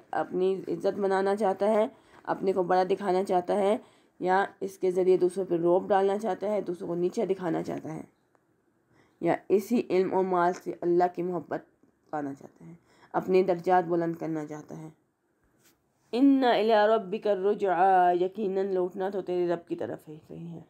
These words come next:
है। तो क्या जितना भी इल्म आ जाए तो हमें मौत से नहीं बचा सकता, जितना भी माल आ जाए हम मौत से नहीं बच सकते। ये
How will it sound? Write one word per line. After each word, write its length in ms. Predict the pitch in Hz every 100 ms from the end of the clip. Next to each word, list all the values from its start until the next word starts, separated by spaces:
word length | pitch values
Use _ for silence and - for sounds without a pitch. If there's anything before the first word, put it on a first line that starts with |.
| 170
है। 180 | 160 160 _ _ _ _ _ _ _ _ _ _ _ -
तो 80 |
क्या 200 | 151 185 190
जितना 560 | 190 190 196 190 214
भी 120 | 220 214
इल्म 300 | 175 190 - 165
आ 160 | 147 139
जाए 360 | 160 151 143 170 - _ _ _ _
तो 100 | 170
हमें 200 | 202 175
मौत 240 | 185 180
से 120 | 180
नहीं 120 | 170 170
बचा 260 | 147 151
सकता, 360 | 160 175 - 160 _ _ _ _ _ _ _ _ -
जितना 360 | 185 214 208
भी 140 | 214 202
माल 300 | 196 185 196
आ 120 | 180
जाए 360 | 175 180 185 190 - -
हम 120 | 185
मौत 200 | 180 170
से 140 | 170
नहीं 200 | 165 165 147
बच 160 | 131
सकते। 400 | - - _ - - _ _ _ -
ये 140 | -